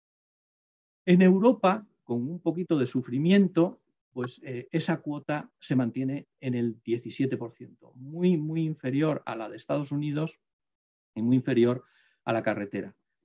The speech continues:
Si midiéramos esto en términos absolutos y no relativos a través de porcentajes,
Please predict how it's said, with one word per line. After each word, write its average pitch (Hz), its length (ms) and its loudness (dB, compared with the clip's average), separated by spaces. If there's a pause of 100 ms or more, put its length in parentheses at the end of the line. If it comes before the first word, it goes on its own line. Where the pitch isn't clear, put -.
(140)
Si - 240 0
midiéramos 208 580 4
esto 160 340 0
en 127 100 0
términos 180 360 0
absolutos 160 680 -4
y 117 60 -8
no 131 120 0
relativos 143 460 -2
a 127 80 -6
través 131 260 -2
de 123 100 -2
porcentajes, 135 880 -4